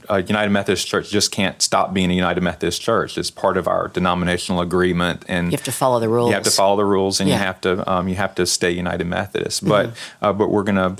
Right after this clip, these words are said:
Speaker 1: uh, vote on whether to allow, uh, churches to break away and to, uh, form perhaps a new denomination
Speaker 2: Mm-hmm.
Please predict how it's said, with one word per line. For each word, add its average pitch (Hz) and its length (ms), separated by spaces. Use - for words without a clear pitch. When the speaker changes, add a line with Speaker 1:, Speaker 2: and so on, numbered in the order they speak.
Speaker 1:
uh, 98 280
vote 101 220
on 92 100
whether 95 240
to 92 220
allow, 92 500
uh, 85 160
churches 98 420
to - 120
break 90 320
away 90 560
and 90 280
to, 82 360
uh, 90 100
form 92 480
perhaps 90 440
a 90 40
new 87 220
denomination 87 800
Speaker 2:
Mm-hmm. 131 180